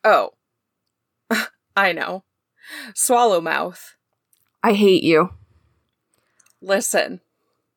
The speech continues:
Speaker 2: It's valid.
Speaker 1: It works. It's a warrior name, isn't
Speaker 2: It
Speaker 1: it?
Speaker 2: does. Yeah.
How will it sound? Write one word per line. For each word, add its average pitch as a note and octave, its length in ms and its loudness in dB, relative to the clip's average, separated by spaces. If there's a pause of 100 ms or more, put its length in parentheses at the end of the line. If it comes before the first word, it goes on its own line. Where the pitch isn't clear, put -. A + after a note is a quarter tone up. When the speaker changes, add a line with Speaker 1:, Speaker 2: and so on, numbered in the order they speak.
(1400)
Speaker 2:
It's C#4 260 0
valid. F#3 600 4
Speaker 1:
It A#3+ 180 4
works. A3 760 4
It's A#3 160 0
a B3 80 2
warrior G#3+ 500 4
name, F3+ 260 -6
isn't A3+ 280 0
Speaker 2:
It A3+ 200 0
Speaker 1:
it? - 120 -16
Speaker 2:
does. G#3+ 720 2 (220)
Yeah. B3+ 600 4